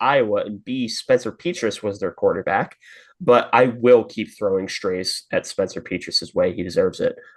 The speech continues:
But, <laughs> you know, Keegan Johnson is another case of someone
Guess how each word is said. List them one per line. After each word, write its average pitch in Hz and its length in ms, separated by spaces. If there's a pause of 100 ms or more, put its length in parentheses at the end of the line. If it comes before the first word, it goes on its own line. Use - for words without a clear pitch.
But, 127 340
<laughs> - 60 (1040)
you 165 80
know, 165 80
Keegan 220 320
Johnson 147 600 (680)
is 147 140
another 151 300
case 143 400
of 123 100
someone 123 600